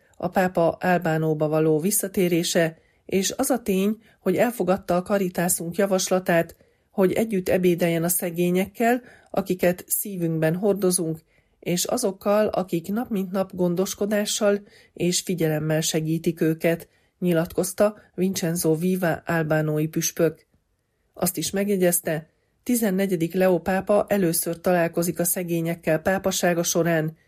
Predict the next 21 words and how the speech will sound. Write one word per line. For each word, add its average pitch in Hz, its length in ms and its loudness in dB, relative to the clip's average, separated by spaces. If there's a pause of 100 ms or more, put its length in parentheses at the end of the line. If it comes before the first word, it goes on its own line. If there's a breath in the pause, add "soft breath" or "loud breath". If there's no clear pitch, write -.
(140 soft breath)
és - 180 -4
örülünk, 202 480 0
hogy 180 200 0
egyházmegyénkkel 160 1000 -2
kezdi. 160 540 -2 (1120)
Az 185 120 0
egyházmegye 180 640 0
közleménye 170 640 0
jelezte, 175 640 0 (320 loud breath)
hogy 175 160 -2
az 170 140 0
ebédet 185 480 0
az 165 240 -2
átfogó 190 560 -2
emberi 170 340 0
fejlődés 165 640 0
előmozdításáért 165 1300 -2
felelős 180 480 2
dikasztériummal 175 840 0
együttműködve 175 720 0
szervezik, 190 640 0